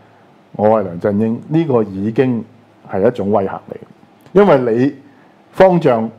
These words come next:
為人係點，大家都知嘅，係咪？所以你見到呢，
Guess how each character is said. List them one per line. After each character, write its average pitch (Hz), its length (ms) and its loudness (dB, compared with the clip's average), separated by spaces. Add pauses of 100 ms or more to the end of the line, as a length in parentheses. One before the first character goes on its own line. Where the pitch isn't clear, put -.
(220)
為 95 140 -2
人 95 180 -2
係 98 140 -2
點， 107 180 0
大 110 100 0
家 101 100 -2
都 110 100 -2
知 104 160 -10
嘅， - 840 -14
係 104 60 2
咪？ 131 120 4
所 139 340 2
以 139 220 0
你 139 120 4
見 139 180 0
到 127 180 2
呢， 175 140 0